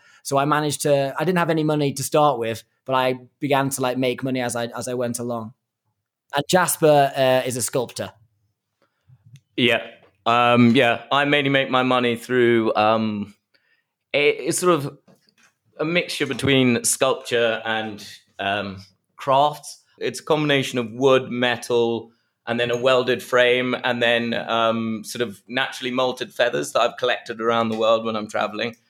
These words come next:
Speaker 2: and aviaries I've visited and re-, bird rehabilitations I've visited. When their birds go through molt, they save their feathers for me, and then I basically cook them up into, um, yeah, just these wall hangings and sell, and sell them,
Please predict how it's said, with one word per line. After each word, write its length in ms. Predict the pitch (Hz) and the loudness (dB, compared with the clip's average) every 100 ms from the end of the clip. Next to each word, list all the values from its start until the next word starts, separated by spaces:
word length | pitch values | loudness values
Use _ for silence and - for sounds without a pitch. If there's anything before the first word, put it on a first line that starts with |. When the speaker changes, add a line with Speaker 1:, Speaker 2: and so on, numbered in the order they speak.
| _ _ | _ _
Speaker 2:
and 400 | 123 120 117 110 - - - | -2 -2 -2 -4 -10 -12 -4
aviaries 480 | 143 139 123 127 113 | -2 0 0 0 2
I've 200 | 117 104 | 0 0
visited 560 | 120 110 - 113 113 | -2 -4 -6 -6 -4
and 120 | 113 117 | -6 -4
re-, 240 | 123 123 | -4 -4
bird 200 | 127 123 | 0 0
rehabilitations 880 | 117 117 117 117 113 120 110 107 107 | 0 -2 -2 -4 -4 -6 -8 -12 -8
I've 140 | 110 | -6
visited. 460 | 107 104 98 107 101 _ _ _ - | -4 -4 -6 -8 -8 _ _ _ -2
When 260 | 135 131 | 0 2
their 280 | 135 135 117 | 2 2 2
birds 260 | 139 131 120 | 2 2 2
go 180 | 135 127 | 0 0
through 240 | - 131 | -2 -8
molt, 440 | 127 131 151 151 | -4 -2 -2 -2
they 120 | 127 123 | -2 0
save 300 | - 131 123 | 0 -2 0
their 120 | 120 | -2
feathers 360 | 131 123 123 | -2 -4 -6
for 80 | - | -4
me, 280 | 127 143 147 _ _ _ | -2 -2 -4 _ _ _
and 160 | 120 123 | -2 0
then 240 | 123 120 - | 0 -2 0
I 460 | 120 123 120 117 - _ - | 2 4 4 0 -12 _ -2
basically 600 | 127 117 98 117 107 _ | -2 -2 -8 -12 -14 _
cook 200 | - 117 | -8 -6
them 140 | 120 117 | -2 -2
up 180 | 113 120 | -2 -2
into, 640 | 110 110 113 110 107 101 - | -4 -4 -2 -2 -4 -4 -2
um, 400 | 104 104 104 104 | 0 0 -4 -4
yeah, 160 | 117 | -4
just 220 | 104 104 - | -4 -8 -10
these 160 | 117 | -8
wall 220 | 117 120 | -2 -2
hangings 420 | 104 98 90 117 - _ _ - | -2 -4 -6 -10 -14 _ _ -4
and 120 | 120 | -2
sell, 420 | 120 131 123 - | 2 4 4 4
and 400 | 120 117 113 110 | 2 2 2 0
sell 260 | - 123 117 | 0 0 2
them, 300 | 107 98 | 0 -2